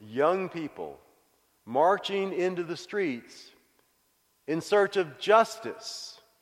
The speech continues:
fairness, equity,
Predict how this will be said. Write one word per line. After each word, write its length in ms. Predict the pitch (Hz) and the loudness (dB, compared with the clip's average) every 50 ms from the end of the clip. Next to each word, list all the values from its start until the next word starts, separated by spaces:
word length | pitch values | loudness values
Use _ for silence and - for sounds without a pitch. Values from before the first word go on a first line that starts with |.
| _ _ _ _ _ _ _ _ _ _ _ _ _ _ _ _ _ _ _ _ _ _ _ _ _ _ _ | _ _ _ _ _ _ _ _ _ _ _ _ _ _ _ _ _ _ _ _ _ _ _ _ _ _ _
fairness, 840 | - 202 233 247 254 247 214 147 104 - - - - - - - - - - _ _ _ _ _ _ _ _ _ _ _ _ _ _ _ _ _ _ _ _ _ _ _ _ _ _ _ _ _ _ - | 2 4 6 6 6 6 4 2 -4 -10 -12 -16 -18 -20 -20 -20 -20 -20 -20 _ _ _ _ _ _ _ _ _ _ _ _ _ _ _ _ _ _ _ _ _ _ _ _ _ _ _ _ _ _ -2
equity, 460 | 147 170 170 - - 131 107 90 | -2 -2 -2 -4 -8 -12 -12 -14